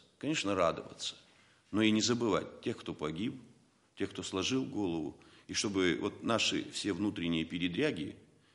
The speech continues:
не переросли бы опять в очередные сложные проблемы для нашего государства. Я надеюсь на то, что мы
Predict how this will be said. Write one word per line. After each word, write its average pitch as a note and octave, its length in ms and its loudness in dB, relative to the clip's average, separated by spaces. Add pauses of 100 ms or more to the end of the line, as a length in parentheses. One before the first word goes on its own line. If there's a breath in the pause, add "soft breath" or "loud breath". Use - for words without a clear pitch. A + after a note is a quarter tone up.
(140 soft breath)
не G2+ 160 2
переросли G2+ 600 0
бы D2+ 280 -2 (240)
опять F#2 320 -6
в F2 40 0
очередные F#2+ 760 -2 (220 loud breath)
сложные G#2+ 460 -2
проблемы D#2+ 400 -2
для C#2 160 -6
нашего D2+ 300 -6
государства. - 600 -10 (800)
Я A2 160 2
надеюсь F#2+ 420 2
на D2+ 120 -6
то, G#2 140 -4
что D#2 160 -10
мы D#2 200 -6